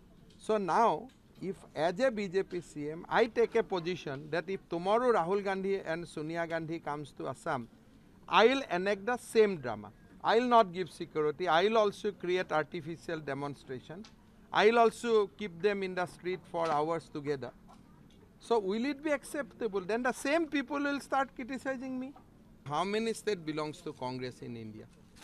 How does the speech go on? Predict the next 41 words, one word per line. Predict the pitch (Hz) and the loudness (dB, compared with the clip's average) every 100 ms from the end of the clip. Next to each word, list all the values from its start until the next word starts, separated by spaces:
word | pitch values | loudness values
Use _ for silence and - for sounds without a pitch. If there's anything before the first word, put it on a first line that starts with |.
| - - - - - - - - - | -20 -20 -20 -20 -20 -20 -20 -20 0
So | 220 | 0
most | 151 202 254 - | 2 0 0 0
of | 262 226 | -4 0
the | 262 | -2
time, | 226 214 196 220 - - | 0 0 0 -6 -14 -14
even | 180 185 240 233 | -6 -2 -2 -4
when | 139 180 208 | -6 -4 -2
Rahul | 165 165 202 208 185 | -2 -2 -2 0 -2
and | 185 | -6
Sonia | - 160 180 190 | -8 -6 -4 -4
Gandhi | 175 175 175 | -4 -4 -4
will | 180 170 | -4 -4
come | 151 165 165 | -4 -4 -6
to | 170 165 | -8 -6
various | 139 143 165 160 | -4 -2 -2 -4
states, | - - 156 117 127 | -6 -4 -4 -6 -2
they, | 151 | -2
to, | - 185 | -2 -12
they | 143 175 | -4 0
will | 214 208 | 0 -2
be | 214 | -8
dependent | 165 165 180 214 240 208 131 - - - - - | -8 -6 -2 0 2 0 -2 -12 -20 -20 -20 -4
for | 190 202 | 0 4
their | 220 226 - | 4 4 0
own | 190 247 254 | 2 2 0
security | - 208 220 220 208 - 127 - - - - - - - | -8 -10 2 4 4 2 -12 -16 -20 -20 -20 -20 -20 -8
up | 185 - | -8 -4
to | 247 | -2
the | 226 233 | 2 4
non-Congress | 196 233 254 247 240 233 233 | 4 2 2 -2 -2 -2 -6
states. | - 226 233 - - - - - - - - - - - - - 156 | -4 -6 -6 -12 -20 -20 -20 -20 -20 -20 -20 -20 -20 -20 -20 -14 -6
I | 175 | 0
don't | 180 214 | 2 4
know | 240 | 2
why | 202 170 202 | 2 2 2
they | 190 | 2
are | 196 | 2
playing | 196 - 160 180 175 | -2 -2 -2 -2 -4
this | 170 143 | -6 -4
dangerous | 139 139 139 139 135 120 | -4 -4 -4 -4 -6 -10
game. | 117 110 | -10 -10